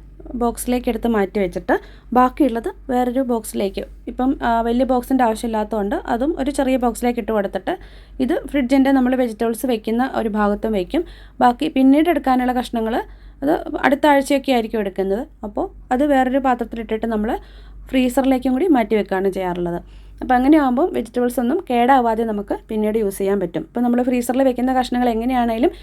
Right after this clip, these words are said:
ഒരു രണ്ടാഴ്ചയ്ക്കൊക്കെ ഉള്ളിൽ തന്നെ നമ്മൾ എടുക്കും. ഇത് വെച്ചാൽ ഒരു ആറ് മാസം വരെ നമുക്കിത് കേടാവാതെ അതിലിരിക്കും. പക്ഷേ നമ്മൾ അത്രയും നാളൊന്നും ഫ്രീസറിൽ വെക്കാറില്ല, അതിന് മുമ്പ് നമ്മുടെ അടുത്ത് യൂസ് ചെയ്യും. അപ്പോൾ ഇങ്ങനെ ചെയ്യുകയാണെങ്കിൽ നമുക്ക് ആവശ്യമുള്ള സമയത്ത് പെട്ടെന്ന് തന്നെ, ഏഹ്, കറികളൊക്കെ തയ്യാറാക്കാൻ പറ്റും. അപ്പോൾ അതുപോലെ തന്നെ,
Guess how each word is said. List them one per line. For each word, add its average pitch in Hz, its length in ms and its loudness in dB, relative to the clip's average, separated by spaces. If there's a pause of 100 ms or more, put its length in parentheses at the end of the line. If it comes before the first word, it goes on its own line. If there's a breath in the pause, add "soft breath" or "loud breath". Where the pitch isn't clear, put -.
(220 loud breath)
ഒരു 285 140 2
രണ്ടാഴ്ചയ്ക്കൊക്കെ 285 720 4
ഉള്ളിൽ 254 200 2
തന്നെ 247 220 0
നമ്മൾ 240 220 -2
എടുക്കും. 202 340 -2
ഇത് 240 140 -4
വെച്ചാൽ 247 360 0
ഒരു 277 80 4
ആറ് 254 180 4
മാസം 269 240 2
വരെ 277 140 4
നമുക്കിത് 254 400 0
കേടാവാതെ 233 500 2
അതിലിരിക്കും. 226 460 -2 (300 loud breath)
പക്ഷേ 285 220 -2
നമ്മൾ 294 200 4
അത്രയും 277 280 4
നാളൊന്നും 294 300 4
ഫ്രീസറിൽ 285 360 0
വെക്കാറില്ല, 269 500 0
അതിന് 262 180 -4
മുമ്പ് 247 140 0
നമ്മുടെ 233 220 0
അടുത്ത് 226 180 -2
യൂസ് 196 180 -2
ചെയ്യും. 185 160 -2
അപ്പോൾ 247 120 -2
ഇങ്ങനെ 277 200 4
ചെയ്യുകയാണെങ്കിൽ 269 540 2 (460 soft breath)
നമുക്ക് 254 320 2 (420 soft breath)
ആവശ്യമുള്ള 262 460 4
സമയത്ത് 247 460 0 (160)
പെട്ടെന്ന് 269 360 4
തന്നെ, 233 160 -2 (240)
ഏഹ്, 349 220 -8
കറികളൊക്കെ 247 480 0
തയ്യാറാക്കാൻ 208 440 0
പറ്റും. - 240 -10
അപ്പോൾ 269 220 -2
അതുപോലെ 262 340 2
തന്നെ, 254 260 2